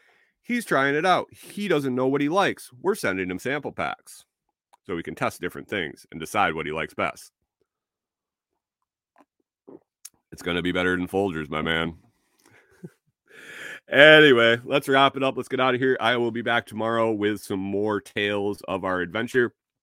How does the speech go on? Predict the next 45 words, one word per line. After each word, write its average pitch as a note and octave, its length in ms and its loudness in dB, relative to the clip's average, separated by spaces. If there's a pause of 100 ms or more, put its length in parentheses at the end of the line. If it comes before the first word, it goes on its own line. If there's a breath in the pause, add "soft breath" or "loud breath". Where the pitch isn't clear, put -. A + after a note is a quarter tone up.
(460)
Other A2 320 -2
than G2+ 180 -4
that, G#2+ 200 0
you G2+ 60 -6
can F#2+ 140 -6
find G#2+ 220 0
me G#2 140 -6
at G2 140 -4
the F2+ 80 -8
lost G2 280 -2
project F#2+ 380 -4
dot F#2+ 260 -2
com G2 320 0 (400 loud breath)
on C3+ 260 6
Twitch, - 500 -4
Telegram, F#2+ 420 0
YouTube, F#2+ 380 -4
Odysee, F#2 340 -4
Rumble, F2+ 360 -2
Gab, F2+ 340 0
Facebook, A#2+ 400 -4
Instagram, F#2+ 440 -4
TikTok, C#3 440 -4
Fountain B2 500 -2
dot E2 240 0
F E2+ 220 -4
M, E2+ 200 -2
and D#2+ 80 -8
all F#2+ 180 -2
the E2 100 -4
other F2+ 160 -2
Podcast F#2+ 420 -2
two G2+ 140 -10
point G#2 240 -8
oh F#2+ 240 -4
value F#2 340 0
for F2+ 140 -10
value F#2 300 -2
exchange F#2+ 380 -8
podcast G2+ 400 -4
players. F#2 360 -4 (760 soft breath)
And G3 300 2
now G#2 220 4
on G2 160 0
Nostra, B2 480 -4